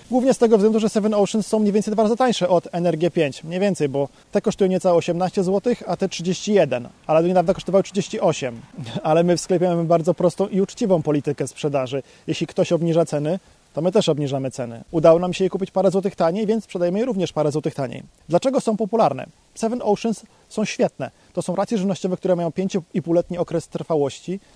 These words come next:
i wytrzymają w trudnych warunkach, bo są produkowane do leżenia na tratwach ratunkowych latami. A tratwy ratunkowe mogą być w tropikach albo w Arktyce.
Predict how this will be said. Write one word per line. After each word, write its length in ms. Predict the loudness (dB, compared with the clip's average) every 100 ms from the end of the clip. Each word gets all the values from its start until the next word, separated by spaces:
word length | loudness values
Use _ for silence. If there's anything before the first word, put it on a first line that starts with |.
| -6
i 100 | -2
wytrzymają 540 | -2 -2 -2 -2 -2
w 60 | -4
trudnych 300 | -4 -2 0
warunkach, 420 | 2 2 2 -4
bo 100 | -6
są 200 | -4 -6
produkowane 720 | -2 -2 0 -2 -2 -2 -2
do 180 | -2 -2 0
leżenia 460 | 0 2 2 0
na 100 | -2
tratwach 360 | -4 -4 -4 -6
ratunkowych 560 | -4 -6 -6 -4 -4 -6 _
latami. 640 | -2 -2 -4 -6 -4 -4 -8 -16 -20 -10
A 100 | -6
tratwy 320 | 0 0 2
ratunkowe 380 | 0 0 0 0
mogą 240 | 2 2
być 140 | 0 -4
w 100 | -2
tropikach 560 | -2 0 -2 -4 -6 -6
albo 280 | -2 -2
w 80 | -4 -2
Arktyce. 640 | -4 -4 -4 -6 -6 -10